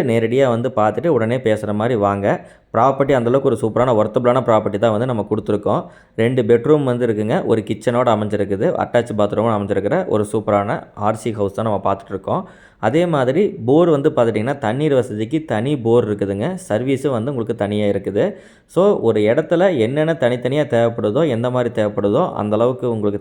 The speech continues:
தேவையானதை வந்து ஃபுல்ஃபில் பண்ற மாதிரி தான் இந்த ப்ராப்பர்ட்டி அமைஞ்சிருக்குது. உங்களுக்கு வந்து ஃபுல் வீடியோவுமே கவர் பண்ணி காமிச்சிட்டோம், வீடியோவை பார்த்துக்கோங்க. ப்ராப்பர்ட்டி ரொம்ப சூப்பருங்க, நூத்துக்கு நூறு மார்க் கொடுக்கலாம். அந்த அளவுக்கு ஒரு அருமையான ப்ராப்பர்ட்டி தான் நீங்க பார்த்துருக்கீங்க. So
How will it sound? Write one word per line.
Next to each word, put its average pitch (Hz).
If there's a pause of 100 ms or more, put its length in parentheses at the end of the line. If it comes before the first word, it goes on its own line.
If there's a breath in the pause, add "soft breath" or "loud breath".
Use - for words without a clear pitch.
தேவையானதை 117
வந்து 123
ஃபுல்ஃபில் 127
பண்ற 107
மாதிரி 98
தான் 131
இந்த 101
ப்ராப்பர்ட்டி 101
அமைஞ்சிருக்குது. 98 (400)
உங்களுக்கு 127
வந்து 151
ஃபுல் 151
வீடியோவுமே 139 (100)
கவர் 123
பண்ணி 120
காமிச்சிட்டோம், 117
வீடியோவை 113
பார்த்துக்கோங்க. 101 (500 loud breath)
ப்ராப்பர்ட்டி 127 (180)
ரொம்ப 113 (120)
சூப்பருங்க, 110 (300)
நூத்துக்கு 123
நூறு 135
மார்க் 104
கொடுக்கலாம். 101
அந்த 101
அளவுக்கு 113
ஒரு 107
அருமையான 104
ப்ராப்பர்ட்டி 101
தான் 107
நீங்க 98
பார்த்துருக்கீங்க. 95 (480 loud breath)
So 156